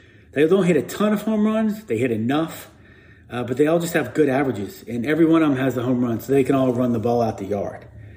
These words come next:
But I would still take our lineup over theirs, uh, just with regards to who we have at the top of the order and who can get hot kind of in the middle of the bottom of the order.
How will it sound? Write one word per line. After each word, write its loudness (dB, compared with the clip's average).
But 0
I 0
would 2
still 0
take -2
our 0
lineup 0
over 0
theirs, -6
uh, -6
just 0
with 0
regards 2
to 4
who 2
we 4
have 0
at -8
the -10
top -2
of -2
the 4
order 4
and 0
who 0
can 2
get 2
hot -2
kind 2
of 2
in 2
the 2
middle 4
of -2
the -8
bottom -6
of -8
the -4
order. -6